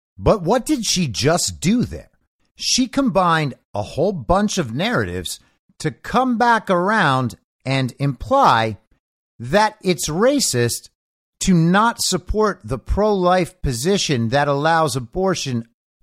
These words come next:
at any point up till birth, and again, possibly after. Immigrant children are locked in cages away from their parents, so kids in cages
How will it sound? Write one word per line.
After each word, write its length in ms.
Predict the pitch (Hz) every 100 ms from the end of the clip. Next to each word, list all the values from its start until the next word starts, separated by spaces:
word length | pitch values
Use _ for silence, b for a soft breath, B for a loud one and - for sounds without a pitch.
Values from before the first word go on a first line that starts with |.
| _ -
at 260 | 156 165 - -
any 280 | 240 302
point 380 | 214 202 220 220 185
up 220 | 185 -
till 240 | 175 170
birth, 420 | 120 143 170 160 _ _ _ -
and 160 | 139
again, 460 | 165 254 226 143 120 _ _ _ -
possibly 560 | 156 170 - 135 139 139
after. 420 | 143 131 - - _ _ _ _ _ _ _ -
Immigrant 500 | 175 240 247 294 269
children 540 | - 196 185 170 214 214
are 160 | 127 123
locked 400 | 120 190 220 214
in 160 | 202 185
cages 520 | 165 156 147 147 - -
away 400 | 123 123 131 190
from 220 | - 160
their 120 | 139 127
parents, 460 | 127 90 - - - _ -
so 260 | - 101 -
kids 280 | - 247 214
in 140 | 277
cages 600 | 202 214 175 104 113 107